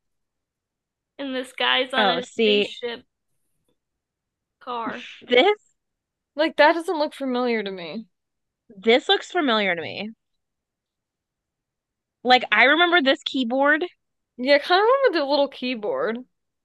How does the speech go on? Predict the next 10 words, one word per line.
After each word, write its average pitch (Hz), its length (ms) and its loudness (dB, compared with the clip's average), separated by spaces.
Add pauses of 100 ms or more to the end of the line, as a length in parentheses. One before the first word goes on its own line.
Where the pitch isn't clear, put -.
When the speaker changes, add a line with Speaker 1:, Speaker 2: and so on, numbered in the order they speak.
(220)
Speaker 2:
And 240 140 2
I 247 40 8
remember, 277 360 2
Speaker 1:
Yeah. 339 300 4 (360)
Speaker 2:
I 226 160 2
also 254 320 -2
remember, 277 340 -2
like, 233 280 -4
the 233 100 -6
creepy, 247 680 -6